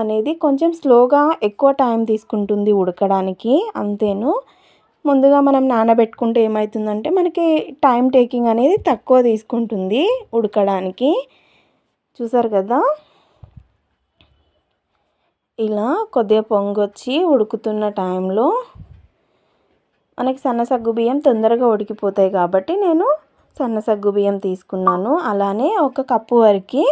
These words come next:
సేమియా తీసుకున్నాను. సేమియా నేను ఫస్ట్ ఏమీ వేయించలేదండి. ఒకవేళ మీరు వేయించాలనుకుంటే సేమియాని కూడా నెయ్యిలో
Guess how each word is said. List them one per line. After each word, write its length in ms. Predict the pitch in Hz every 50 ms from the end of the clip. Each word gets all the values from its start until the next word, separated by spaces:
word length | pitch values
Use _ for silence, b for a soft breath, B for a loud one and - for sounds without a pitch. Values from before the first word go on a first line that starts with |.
| 622 b b b b b b b b b b _ _ _ _ _ _ _ _ _ _ _ _ _ _ _ _ _ _ _ _ _ _ _ _ _ _ _ _ _ _ _ _ -
సేమియా 400 | - 240 226 220 214 214 226 233 226 226
తీసుకున్నాను. 600 | 220 202 202 _ - - 190 185 185 180 190 226 302 427 427 -
సేమియా 340 | 285 254 240 254 277 311 339 339 302
నేను 200 | 277 254 277 349 539 b b b b b b b b -
ఫస్ట్ 300 | 240 208 214 - - 269 254
ఏమీ 160 | 240 240 269 277 247 233
వేయించలేదండి. 880 | 220 220 220 233 240 - 294 247 240 226 208 202 190 196 196 233 285 330 311
ఒకవేళ 300 | 311 269 247 247 254 269
మీరు 240 | 269 277 269 262 233 220
వేయించాలనుకుంటే 840 | 214 214 220 226 233 277 247 233 220 214 208 202 - 208 214 269 302 302 302
సేమియాని 440 | 254 220 220 220 226 226 226 226 220 214
కూడా 180 | 202 233 277 359 539 b b b b b b b b 240
నెయ్యిలో 360 | 226 226 220 220 220 220 220